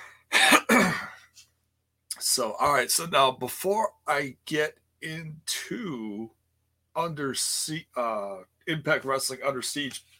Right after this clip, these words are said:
preview and predictions, I wanna say thank you to a very loyal, uh, watcher, listener, fan, whatever you wanna call it. Uh, I got some belated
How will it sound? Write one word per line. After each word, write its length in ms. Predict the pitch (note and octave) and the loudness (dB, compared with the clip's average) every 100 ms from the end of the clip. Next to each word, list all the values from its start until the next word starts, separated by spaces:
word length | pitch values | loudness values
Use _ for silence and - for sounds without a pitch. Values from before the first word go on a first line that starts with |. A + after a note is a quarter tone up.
| _ - | _ -12
preview 420 | D#3 G3 C#3 C#3+ - | -8 -8 -8 -12 -8
and 180 | D3 B2+ | -8 -8
predictions, 920 | - B2 D#3 E3 - A#2+ A2+ G#2 - - | -14 -10 -6 -6 -4 -6 -8 -10 -14 -8
I 80 | B2 | -6
wanna 320 | C3 E3+ A#2+ | -4 -4 -6
say 440 | - C#3+ C#3 B2+ - - _ - | -6 -4 -2 -4 -8 -20 _ -4
thank 460 | F3 G#3 G3+ - | -2 -2 -4 -8
you 380 | A2 G#2 F#2+ - _ _ _ _ _ _ _ - | -14 -12 -14 -18 _ _ _ _ _ _ _ -20
to 180 | - C#3 | -8 -8
a 60 | |
very 520 | A2+ B2+ D3 D3 C#3 - A2+ | -4 -4 -4 -4 -8 -10 -16
loyal, 840 | A#2 C#3+ D#3+ D3+ C#3+ C3 B2 - _ _ _ _ - - _ | -6 -4 -2 -2 0 -2 -4 -10 _ _ _ _ -14 -14 _
uh, 420 | C3 B2+ A2 G2 F2+ G2 | -2 0 0 -2 -8 -2
watcher, 600 | C3 B2+ - B2+ B2 G#2+ | 2 2 2 0 -2 -2
listener, 720 | A2+ B2+ - A#2+ A#2+ A2+ A#2 _ _ | -2 -2 -2 -4 -6 -8 -12 _ _
fan, 400 | A2 A#2 A#2 G#2 | -6 -4 -6 -10
whatever 280 | F#2+ A2 A2+ | -10 -8 -6
you 60 | A2 | -8
wanna 160 | A2 | -10
call 320 | - C3 B2 | -6 -4 -2
it. 80 | B2 - - - - - - - - - - - | -2 -6 -20 -20 -20 -20 -18 -18 -18 -20 -20 -8
Uh, 380 | A#2+ A#2+ A2+ G#2+ | -4 -2 0 -2
I 120 | G2 | -4
got 300 | A#2 C#3 C#3 | 0 2 2
some 380 | - E3 C#3+ A2+ | 0 0 -2 -6
belated 800 | A#2+ A#2 B2 C3+ F3+ F#3 D3+ C3 | -6 -6 -4 -4 -2 -2 -2 -4